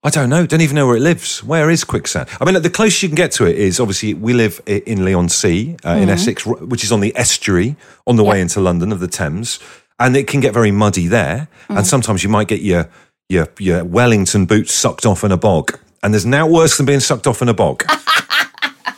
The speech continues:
Speaker 1: Uh, another cue that I would like to put forward, i-, and this is one of my favourite food types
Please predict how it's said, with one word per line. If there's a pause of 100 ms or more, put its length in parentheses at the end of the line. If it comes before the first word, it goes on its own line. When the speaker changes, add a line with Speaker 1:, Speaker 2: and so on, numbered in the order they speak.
(120)
Speaker 1:
Uh,
another
cue
that
I
would
like
to
put
forward,
i-,
and (120)
this
is
one
of
my
favourite
food
types